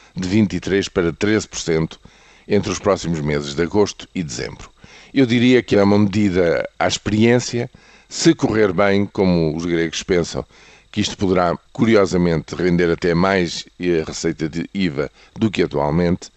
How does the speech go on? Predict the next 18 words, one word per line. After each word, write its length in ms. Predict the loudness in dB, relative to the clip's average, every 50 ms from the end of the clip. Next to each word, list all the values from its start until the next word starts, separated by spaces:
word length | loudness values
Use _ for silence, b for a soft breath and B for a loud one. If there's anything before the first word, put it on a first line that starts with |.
| B B B B B B B
com 160 | 2 2 4
a 20 |
baixa 340 | 4 2 0 0 -2 -4 -6
dos 140 | -6 -6 -6
preços. 480 | -2 0 2 2 0 0 -4 -10 -10 B B B B B B B B B -12
Se 240 | -12 -8 -4 -2 -2
isso 180 | -2 -2 -4
correr 300 | -6 -2 2 2 2 4
bem, 260 | 4 2 2 2 0 -2 _ -14 -4 -2
admito 580 | 0 2 4 4 4 4 2 0 -10 -16 -16 b b b b b b
que 100 | -2 0
a 40 | 2
medida 360 | 2 2 2 0 0 0 0
possa 380 | 0 2 0 0 0 0 -4 -6
ser, 360 | -6 -4 -2 0 0 0 0
eh, 300 | -2 -2 -2 -2 -2 -2
no 180 | 0 0 -2 -2
fundo, 480 | -4 -4 -2 0 0 0 -2 -4 -8